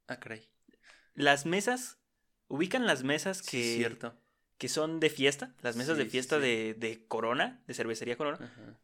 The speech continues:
Speaker 2: Ese es el escudo del Santos.
Speaker 1: Sí, cierto.
Speaker 2: Es la misma base, solamente que tiene un balón.
Speaker 1: Sí, sí, sí.
Speaker 2: Pero la corona y todo es de, de
Speaker 1: Pero
Speaker 2: la
Speaker 1: la fuente
Speaker 2: cervecería.
Speaker 1: no es la misma, ¿verdad?
Speaker 2: ¿Cómo?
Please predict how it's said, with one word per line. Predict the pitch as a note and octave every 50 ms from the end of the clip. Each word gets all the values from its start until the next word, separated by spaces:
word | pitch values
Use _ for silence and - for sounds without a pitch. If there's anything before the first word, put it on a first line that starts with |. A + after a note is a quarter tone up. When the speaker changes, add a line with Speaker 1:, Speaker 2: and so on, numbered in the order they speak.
| _ _
Speaker 2:
Ese | - D#3+ F3 F3 -
es | - - -
el | F#3+ E3+
escudo | D3+ - - E3+ E3+
del | F3+ F3
Santos. | - A#3 A#3+ A#3+ - - - _ _ _
Speaker 1:
Sí, | _ - - B2+
cierto. | A#2 - - A2 G#2+ G#2+ - - - - - _ _ _ _ _ _ _
Speaker 2:
Es | - F#3 A3 A3 - - -
la | - E3 D#3+ D#3+ E3
misma | F3 F#3 G#3+ A3+ A3 - A#3 A3+ G#3+
base, | F#3+ F#3 F#3 F#3 - - - -
solamente | - - E3 D#3+ F3 E3+ E3 E3 - G3+
que | G3+ - -
tiene | - C3 C#3
un | C#3+
balón. | C#3+ C#3+ D#3+ G3+ A3+ - - - - _ _ _ - _
Speaker 1:
Sí, | - - - - A2 G#2+ G#2 G#2 G#2+ A#2 A#2+
sí, | - - A#2
sí. | - - - A#2
Speaker 2:
Pero | A2+ D3 C#3+ C#3+
la | C#3 C3+ C#3 C#3
corona | - D#3 D3+ D#3+ F3+ G3+ G#3+ A3 A3
y | G#3
todo | G#3+ G#3 G#3 A#3 - - -
es | D#3 D#3+ E3+ E3
de, | F3 F#3 F#3 F3 E3+ E3 D#3
de | C#3+ C#3 C#3 C#3 C#3 C#3 C#3 C#3+ C#3 C#3
Speaker 1:
Pero | - C3
Speaker 2:
la | B2 B2
Speaker 1:
la |
fuente | A#2+ D3 C#3+ C#3+ C#3+ E3
Speaker 2:
cervecería. | A#3
Speaker 1:
no | -
es | C#3
la | C#3
misma, | C3 C3+ C#3 D3 D#3 C3
¿verdad? | A#2 B2 E3 - _ _ - _ _
Speaker 2:
¿Cómo? | - E3 E3+ A3 -